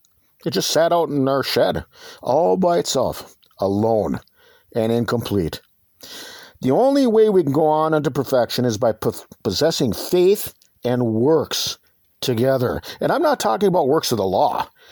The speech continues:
I'm talking about works of obedience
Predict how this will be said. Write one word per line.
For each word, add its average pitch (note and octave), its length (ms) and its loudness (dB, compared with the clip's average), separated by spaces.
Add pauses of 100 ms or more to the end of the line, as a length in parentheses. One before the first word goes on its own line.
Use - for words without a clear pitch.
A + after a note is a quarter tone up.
(260)
I'm C4+ 200 -2
talking G3+ 380 0
about D3+ 240 2
works E3+ 540 2
of G2 200 -6
obedience B2+ 840 0